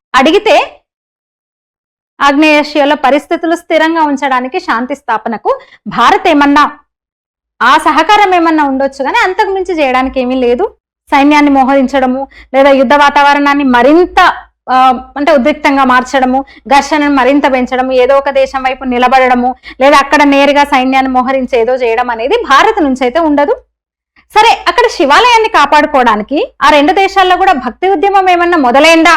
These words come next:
అనుకునేరు? అస్సలు కాదు. వందల వేల ఏళ్ళు కదా మనం అయోధ్య కోసం, మన రాముడు పుట్టిన నేల కోసం మనం పోరాడినాం కదా, ఫైట్ చేసినాం కదా, సాధించుకున్నాం కదా. తదుపరి కాశీ మధురలే అనుకుంటున్నాం కదా. ఎన్ని బలిదానాలు, ఎన్ని త్యాగాలు, ఎన్ని ఏళ్ల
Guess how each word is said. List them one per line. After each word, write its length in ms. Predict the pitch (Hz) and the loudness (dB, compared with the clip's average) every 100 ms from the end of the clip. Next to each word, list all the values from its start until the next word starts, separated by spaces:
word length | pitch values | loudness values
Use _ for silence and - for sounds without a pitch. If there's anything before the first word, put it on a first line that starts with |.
| - | 0
అనుకునేరు? 500 | 277 294 302 294 370 - | -4 -2 -2 -2 -4 -10
అస్సలు 340 | - - 277 | -12 -4 -2
కాదు. 260 | 269 254 370 _ _ _ _ _ _ _ _ - | 0 -2 -4 _ _ _ _ _ _ _ _ -4
వందల 460 | 240 311 403 392 | 2 4 4 2
వేల 220 | 277 330 453 | 2 2 4
ఏళ్ళు 280 | 415 370 | 2 2
కదా 180 | 349 339 | 2 0
మనం 240 | 330 330 302 | 0 0 0
అయోధ్య 380 | 262 302 277 | 0 -2 -2
కోసం, 360 | 320 302 285 302 | -2 -2 -2 -2
మన 180 | 285 262 | 0 -2
రాముడు 480 | 240 254 403 466 427 | 0 0 2 2 2
పుట్టిన 240 | 440 403 | 0 0
నేల 220 | 359 311 320 | 0 0 -2
కోసం 340 | 320 320 320 | -2 -2 -2
మనం 180 | 302 302 | -2 -4
పోరాడినాం 640 | 285 339 349 359 339 330 | -4 0 2 2 0 0
కదా, 120 | 320 | -2
ఫైట్ 320 | 330 294 285 | -2 -2 -4
చేసినాం 280 | 311 294 294 | -8 -4 -4
కదా, 160 | 285 330 - _ _ | -2 -4 -8 _ _
సాధించుకున్నాం 840 | - - 302 359 494 427 440 427 403 | -12 0 2 2 0 0 -2 0 0
కదా. 180 | 392 440 - _ _ - | 0 -2 -6 _ _ 0
తదుపరి 300 | 427 440 453 | 2 4 2
కాశీ 420 | 440 302 311 427 | 2 2 2 2
మధురలే 440 | 427 269 262 415 415 | 2 2 2 2 2
అనుకుంటున్నాం 640 | 370 349 359 349 330 330 | 0 0 -2 0 0 0
కదా. 200 | 320 403 - _ _ | 0 -2 -6 _ _
ఎన్ని 300 | 339 494 587 466 | 0 2 4 2
బలిదానాలు, 480 | 381 370 349 349 349 | 2 2 2 2 2
ఎన్ని 340 | 285 285 427 | 2 2 2
త్యాగాలు, 480 | 415 320 302 311 330 | 2 2 4 2 2
ఎన్ని 640 | 294 311 415 466 339 247 | 2 2 2 2 2 4
ఏళ్ల 140 | 311 | 4